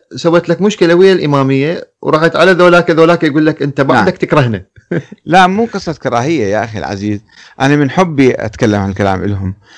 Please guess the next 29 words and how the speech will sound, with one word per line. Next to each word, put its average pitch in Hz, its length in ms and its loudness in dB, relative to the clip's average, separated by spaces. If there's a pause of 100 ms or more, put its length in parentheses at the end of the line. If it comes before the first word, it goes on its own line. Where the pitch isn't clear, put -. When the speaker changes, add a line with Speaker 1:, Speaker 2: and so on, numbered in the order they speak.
(260)
Speaker 2:
من 120 80 -4
حبي 143 360 2
ل-، 120 280 2
أن 104 240 2
يكونوا 127 400 0
أحرار 147 580 0
ويكونوا 117 440 -2
سادة 127 560 0 (460)
في 127 180 -2
بلادهم، 113 640 2
لا 131 160 2
يكونوا 117 320 0
مستعبدين 110 680 -2
من 107 60 -4
قبل 98 260 -4
أحد، 120 360 0
ولا 127 240 2
مظلومين، 110 580 -4
ولا 104 220 -4
مقهورين، 101 560 -8
ولا 95 200 -6
مقموعين، 98 720 -4 (580)
ولا 120 220 4
مضطهدين 110 680 2
في 117 180 -2
بلادهم 92 680 -2
بأي 143 340 2
بلد 120 300 2
آخر. 90 340 -6